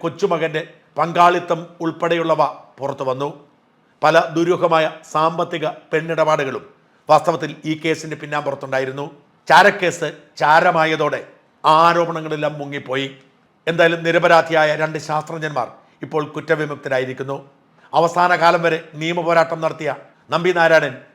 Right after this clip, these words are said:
പത്മഭൂഷൺ അടക്കമുള്ള പുരസ്കാരങ്ങൾ കിട്ടി രക്തസാക്ഷിയായി കേരളീയ സമൂഹത്തിൻ്റെ മാതൃകാ പുരുഷനായി. പോരാട്ടത്തിനിറങ്ങാതെ ഒതുങ്ങിക്കൂടിയ ആദ്യം അറസ്റ്റിലായ ശശികുമാർ എന്ന ശാസ്ത്രജ്ഞൻ ഈ ബഹളങ്ങളുടെ ഒന്നും ഭാഗമാകാതെ സ്വസ്ഥമായി വിശ്രമ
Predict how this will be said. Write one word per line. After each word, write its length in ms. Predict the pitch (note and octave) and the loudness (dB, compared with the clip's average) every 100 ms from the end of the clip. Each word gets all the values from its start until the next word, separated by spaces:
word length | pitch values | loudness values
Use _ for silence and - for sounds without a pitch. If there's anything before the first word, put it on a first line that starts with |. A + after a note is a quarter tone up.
| _ | _
പത്മഭൂഷൺ 560 | C#3+ D3+ F3+ E3+ E3 F3 | -4 -2 -4 -4 -4 -4
അടക്കമുള്ള 360 | E3 D#3+ D#3+ D#3 - | -4 -4 -6 -8 -6
പുരസ്കാരങ്ങൾ 560 | D#3+ D#3 D#3 E3 E3 D#3+ C3+ | -6 -6 0 0 0 -4 -8
കിട്ടി 220 | C#3 C#3 - _ _ D3 | -8 -10 -10 _ _ -8
രക്തസാക്ഷിയായി 760 | D3 F#3 D#3 E3 - D#3+ D3+ C#3+ D3+ | 0 0 2 0 2 2 2 -2 0
കേരളീയ 280 | D#3+ E3+ E3 | 2 2 -2
സമൂഹത്തിൻ്റെ 420 | E3+ D3+ D3 D3+ D3+ | -4 -8 -10 -10 -6
മാതൃകാ 320 | D3 D3 C#3+ C#3 | -4 -4 -6 -6
പുരുഷനായി. 440 | B2+ - C3 C#3 C#3+ - _ _ _ _ _ - | -8 -8 -4 -4 -6 -16 _ _ _ _ _ 0
പോരാട്ടത്തിനിറങ്ങാതെ 880 | D#3+ F3+ F#3 F3+ F3+ F3 E3+ E3 G3 - | 6 6 4 0 -4 -4 -2 -2 -2 -6
ഒതുങ്ങിക്കൂടിയ 500 | D#3+ E3+ D#3+ D#3 B2+ G2 - _ _ _ B2+ | -4 -4 -6 -8 -8 -10 -12 _ _ _ 4
ആദ്യം 260 | D#3+ E3 F3 | 4 6 2
അറസ്റ്റിലായ 460 | E3+ E3 E3+ E3 D#3 D3 - - | 0 -2 0 2 4 0 -6 -2
ശശികുമാർ 600 | D#3+ C#3 F#3+ E3 E3 E3 D3 | -2 0 -6 -2 0 0 -4
എന്ന 100 | D#3 C#3+ | -8 -2
ശാസ്ത്രജ്ഞൻ 440 | D#3+ D3 D3+ A#2+ G2 _ _ _ _ - | -2 -2 -8 -10 -12 _ _ _ _ -6
ഈ 80 | E3+ D#3+ | 0 2
ബഹളങ്ങളുടെ 540 | D#3+ F#3 F#3 F3 E3 D#3+ | 4 2 0 -2 -4 -6
ഒന്നും 140 | E3 C3 | -8 -10
ഭാഗമാകാതെ 600 | - D#3+ D#3+ D#3 D3+ D3 C#3 - _ _ _ _ - | -4 -2 -2 0 0 -2 -6 -12 _ _ _ _ -8
സ്വസ്ഥമായി 460 | D#3 D#3 E3 D3+ D3 | -6 -2 0 0 -2
വിശ്രമ 260 | C#3+ D3 | -8 -10